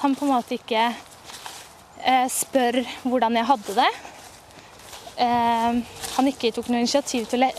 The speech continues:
hjelpe meg med lekser. At han kanskje ikke ser, han har vært mer et ungdom i sinnet, mens jeg også var ungdom.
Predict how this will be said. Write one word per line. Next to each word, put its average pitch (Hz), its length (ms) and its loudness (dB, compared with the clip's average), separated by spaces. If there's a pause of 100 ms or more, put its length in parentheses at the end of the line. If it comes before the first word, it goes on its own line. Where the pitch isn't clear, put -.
hjelpe 240 280 0
meg 214 120 -4
med 220 120 0
lekser. - 540 -2 (840)
At 247 160 -2
han 285 120 2
kanskje 285 280 0
ikke 277 160 -2
ser, 247 460 2 (960)
han 277 100 4
har 285 140 6
vært - 180 -2
mer 269 240 6
et 269 120 -4 (1300)
ungdom 262 480 2 (760)
i 269 120 4
sinnet, 254 560 0 (600)
mens 269 200 0
jeg 226 100 4
også 208 300 0
var 226 140 -2
ungdom. 240 280 2